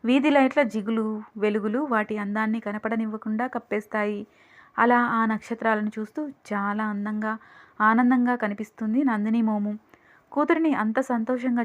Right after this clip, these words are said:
చూసి చాలా రోజులైంది నిన్ను ఇలా చూసి. "ఏ నందిని, అంత ఆనందంగా ఉన్నావు? ఎగ్జామ్ బాగా రాసావా?" అని అడిగింది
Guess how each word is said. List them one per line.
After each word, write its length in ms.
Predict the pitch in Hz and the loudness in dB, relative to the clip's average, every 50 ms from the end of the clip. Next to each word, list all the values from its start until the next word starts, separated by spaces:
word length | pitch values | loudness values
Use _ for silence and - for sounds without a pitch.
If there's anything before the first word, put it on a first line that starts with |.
| 220 - | -4 -6
చూసి 200 | 214 - - 320 349 349 - _ _ _ _ _ _ _ | -10 -6 -6 -6 -6 -8 -12 _ _ _ _ _ _ _
చాలా 380 | - 226 202 202 202 208 220 220 | -2 0 2 2 2 2 2 2
రోజులైంది 480 | 214 208 208 208 226 226 226 220 214 214 | 0 0 -2 -2 -2 -2 0 0 0 -2
నిన్ను 200 | 208 214 208 214 | -2 -2 -2 -2
ఇలా 180 | 208 208 202 - 208 | -2 -4 -4 -6 -8
చూసి. 280 | 202 - - 214 214 _ _ _ _ _ _ _ | -12 -8 -10 -12 -12 _ _ _ _ _ _ _
"ఏ 140 | 196 202 214 | -2 0 2
నందిని, 420 | 214 226 214 214 220 220 240 339 415 _ - | 2 2 2 2 2 2 0 0 -2 _ -8
అంత 240 | 214 196 208 220 247 | -6 -6 -4 0 2
ఆనందంగా 600 | 240 240 233 233 240 240 240 254 247 240 254 247 | 2 2 2 2 0 2 2 2 2 0 0 0
ఉన్నావు? 320 | 240 240 233 247 262 359 - _ - - - - _ _ - | 0 0 0 0 0 -2 -4 _ -20 -20 -20 -20 _ _ -8
ఎగ్జామ్ 380 | 196 180 175 202 226 233 226 | -8 -4 0 2 2 2 4
బాగా 300 | 220 220 202 202 208 240 | 2 2 2 2 2 2
రాసావా?" 500 | 240 226 220 214 - 214 208 208 247 330 381 - _ _ | 2 2 0 -2 -6 -8 -8 -6 -6 -6 -8 -10 _ _
అని 200 | 220 214 226 233 | -4 -2 0 0
అడిగింది 480 | 226 214 220 202 214 208 214 285 349 | 2 0 0 0 -2 -2 -2 -2 -4